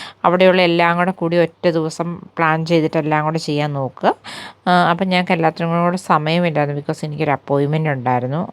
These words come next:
ആ, അപ്പം, ആ, നമുക്ക് അവിടെയും കൂടെ പോകാനുള്ള, ആ, ഏ,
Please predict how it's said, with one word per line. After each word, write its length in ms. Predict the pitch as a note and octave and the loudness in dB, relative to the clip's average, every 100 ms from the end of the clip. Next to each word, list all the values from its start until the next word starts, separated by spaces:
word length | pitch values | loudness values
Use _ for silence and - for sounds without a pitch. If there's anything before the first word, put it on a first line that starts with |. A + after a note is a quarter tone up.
| - | -6
ആ, 360 | C3+ C3 B2 B2+ | -4 -4 -2 -4
അപ്പം, 340 | C3 C3+ C#3 - - - - - | -4 -6 -8 -14 -16 -18 -14 -4
ആ, 1400 | C3 C#3 C3 B2+ - - - - - - - - A2 | -2 0 0 -2 -4 -8 -16 -20 -16 -12 -12 -8 -6
നമുക്ക് 540 | D3+ D3+ D3+ D#3+ D3+ - - | -4 -4 -2 0 0 -2 -2
അവിടെയും 380 | C3+ C#3+ D3 | 0 2 0
കൂടെ 120 | D3 D#3+ | 0 0
പോകാനുള്ള, 720 | D#3 C#3+ C#3+ C#3 C#3+ D3+ - - - | 0 0 0 -2 -2 -2 -2 -8 -4
ആ, 280 | C3+ C#3 C3 | -2 0 0
ഏ, 200 | C3+ | 0